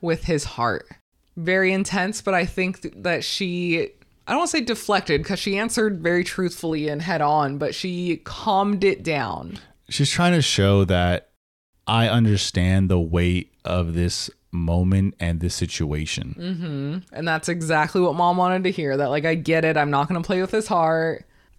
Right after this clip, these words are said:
Speaker 1: Perfect response. Now on to my favorite couple this episode. This episode, not my favorite couple, just my favorite couple this episode, because it's a mess.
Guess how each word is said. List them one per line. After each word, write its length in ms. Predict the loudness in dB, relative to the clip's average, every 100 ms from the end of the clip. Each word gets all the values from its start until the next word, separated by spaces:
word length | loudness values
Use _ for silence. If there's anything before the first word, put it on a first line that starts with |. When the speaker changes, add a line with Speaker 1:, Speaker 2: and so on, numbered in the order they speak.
| -20 -12
Speaker 1:
Perfect 520 | -2 0 2 0 0
response. 640 | -2 0 -2 -2 -6 -14 -16 _ _ _ _ -4
Now 160 | 0
on 160 | 2 0
to 160 | -2
my 240 | 0 2 0
favorite 800 | -4 -2 2 4 4 2 2 0
couple 380 | -2 0 0
this 200 | 0 0
episode. 580 | 0 0 -2 -2 -2 -4 -10 _ -4
This 140 | 0 0
episode, 320 | 0 0 2
not 100 | 2
my 120 | 0
favorite 280 | 0 0 0
couple, 580 | 0 0 2 0 0 -4
just 160 | -8 -6
my 100 | -4
favorite 240 | -2 -2
couple 220 | -2 0
this 160 | 0 0
episode, 580 | -2 -2 -2 0 -2 -6 -12 -20 _ -10
because 340 | -4 -2 0 0
it's 140 | 0
a 80 | 0
mess. 420 | 0 -2 -4 -12